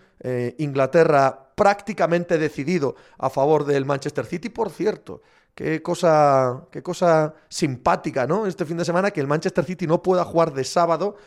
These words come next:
porque es Eurovisión. Eurovisión se celebra en Liverpool, ellos juegan en Liverpool frente al Everton y supongo que por motivos de seguridad no se pueden hacer los dos acontecimientos a la vez y tienen que jugar el domingo. Juegan el domingo al mediodía, a las tres, pero es que tienen partido de Champions la semana que viene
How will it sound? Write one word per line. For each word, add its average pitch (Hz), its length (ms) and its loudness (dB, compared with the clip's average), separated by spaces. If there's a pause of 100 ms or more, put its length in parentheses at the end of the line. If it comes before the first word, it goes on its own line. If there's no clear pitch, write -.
(120)
porque 180 240 -4
es 165 100 -2
Eurovisión. 151 580 -2 (280)
Eurovisión 123 920 -2
se 123 240 -4
celebra 139 380 0
en 147 80 0
Liverpool, 226 460 -2
ellos 143 240 0
juegan 131 240 -4
en 139 100 -6
Liverpool 220 440 -4 (240)
frente 131 220 -4
al 160 60 2
Everton 214 320 2
y 147 80 -8
supongo 139 420 -4
que 120 80 -14
por 123 140 -8
motivos 131 280 -8
de 131 60 -8
seguridad 127 560 -2 (220)
no 156 240 0
se 151 220 -2
pueden 170 500 0 (180)
hacer 139 300 -2
los 131 160 -4
dos 147 140 -4
acontecimientos 143 560 -6
a 151 40 2
la 147 80 2
vez 196 240 -2
y 143 100 -12
tienen 156 200 -4
que 185 100 -8
jugar 156 260 0
el 156 100 0
domingo. 160 420 -6 (260)
Juegan 143 220 -2
el 160 100 -6
domingo 208 560 -2
al 117 80 -12
mediodía, 190 460 -2
a 185 40 2
las 135 160 -2
tres, 220 260 2
pero 127 200 -6
es 135 60 -8
que 180 120 -6
tienen 180 260 -4
partido 170 380 -2
de 147 100 2
Champions 208 340 -2
la 139 60 -2
semana 143 240 -4
que 143 80 -4
viene 156 240 -2